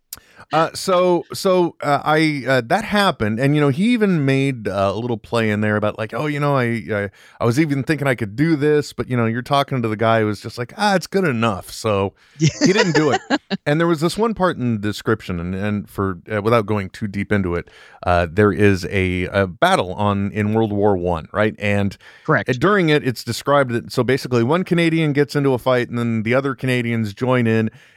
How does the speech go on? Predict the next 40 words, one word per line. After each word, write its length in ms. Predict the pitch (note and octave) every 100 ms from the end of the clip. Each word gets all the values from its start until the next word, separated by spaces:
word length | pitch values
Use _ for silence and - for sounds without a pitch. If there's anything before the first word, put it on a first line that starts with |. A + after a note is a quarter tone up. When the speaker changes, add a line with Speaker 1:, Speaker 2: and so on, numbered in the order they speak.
| -
Speaker 1:
and 300 | G#2+ G2+ G#2
they 160 | G#2 A2+
end 100 | C3
up 140 | B2+
having 320 | A#2 B2 A#2 A2+
so 220 | - F3+
much 240 | D3+ C3
fun 260 | - C3 B2+
during 240 | B2+ B2
it 140 | A#2+ A2
that 160 | G2+
they 100 | G#2
get 160 | G2+ A#2+
into 420 | B2 A#2 A2+ G2+
a, 120 | F#2 - - _
a 120 | F#2
wonderful 440 | G2+ D3+ D3+ C#3 B2+
song 360 | - C3 A#2+
of 100 | A2 -
"Oh 180 | C#3+ D#3
Canada" 480 | - C#3 C3 A2+ G#2
as 280 | G#2 G2
they're 240 | G2 G#2 G2+ -
acc-, 320 | B2+ - - D3
accentuating 680 | A#2+ A2+ E3 D#3+ C#3 C3+ A#2+
the 60 | G#2
song 400 | - C3+ A#2+ A2
with 160 | G2+
the 140 | - F#2 - - -
punches 400 | F3+ F3 C#3 G#2+
and 180 | G#2 G2
kicks. 340 | C#3 A#2 -
And 80 | A#2+
I'm 60 | A2+
like, 180 | A2 -
"What 260 | E3 C#4+
would 140 | B3+ E3+
that 200 | E3 C#3+
sound 400 | - C3 A2+ G2+
like?" 380 | D#2 E2 -